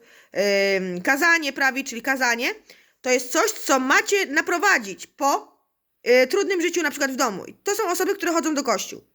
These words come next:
Powinny chodzić do kościół. Czyli to jest kazanie. Czyli ksiądz ci ujawnia kazanie, to nie jest, że ci każe. <clears throat> Kazanie to jest, e, czytanie lub osobiste, tak? O co chodzi w życiu. Czyli każdy kawałek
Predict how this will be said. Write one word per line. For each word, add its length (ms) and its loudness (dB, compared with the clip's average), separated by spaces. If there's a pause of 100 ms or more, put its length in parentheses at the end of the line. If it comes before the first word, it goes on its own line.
(340)
Powinny 320 0
chodzić 200 -4
do 80 -6
kościół. 300 -12
Czyli 180 -2
to 100 -2
jest 120 -2
kazanie. 400 0 (640)
Czyli 120 -6
ksiądz 260 -2
ci 260 -4 (960)
ujawnia 420 2
kazanie, 320 -2
to 60 -10
nie 60 -6
jest, 120 -4
że 60 -8
ci 100 -10
każe. 360 -2 (400)
<clears throat> 260 4
Kazanie 320 2
to 80 0
jest, 280 -4
e, 260 2
czytanie 400 0 (1200)
lub 160 0
osobiste, 520 2
tak? 220 0 (800)
O 80 2
co 160 2
chodzi 260 4
w 40 0
życiu. 440 -2 (240)
Czyli 180 -4
każdy 420 2
kawałek 580 -2